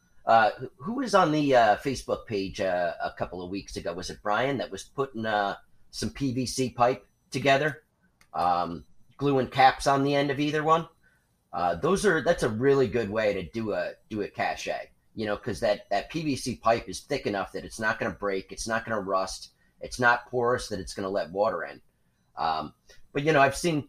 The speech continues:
people take those and hang 'em up in trees. You know, if you paint it all brown or whatever, you know, similar color to the bark, and you hang it up in a tree, it's not gonna be real visible.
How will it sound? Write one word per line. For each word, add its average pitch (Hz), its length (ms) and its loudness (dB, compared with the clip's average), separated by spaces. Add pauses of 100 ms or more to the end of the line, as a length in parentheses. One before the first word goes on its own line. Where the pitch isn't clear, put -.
(140)
people 135 380 -2
take 127 300 0
those 139 380 2
and 98 160 -6
hang 131 260 -2
'em 117 120 0
up 117 160 0
in 92 100 -6
trees. - 500 -8
You 90 120 -8
know, 104 160 -4
if - 100 -10
you 110 60 -12
paint 143 280 -2
it 127 80 2
all 123 180 8
brown 123 500 4
or 95 140 -4
whatever, 117 540 0
you 127 120 -2
know, 92 100 -4
similar 135 400 -2
color 123 380 -2
to - 140 -14
the 87 100 -8
bark, - 420 2 (300)
and 92 100 -6
you 87 80 -6
hang 123 200 0
it 120 80 2
up - 120 0
in 104 80 -2
a 92 60 -6
tree, 117 440 -4 (200)
it's - 160 -12
not 139 240 -2
gonna 104 100 -6
be 101 160 -6
real 101 220 -4
visible. 87 480 -6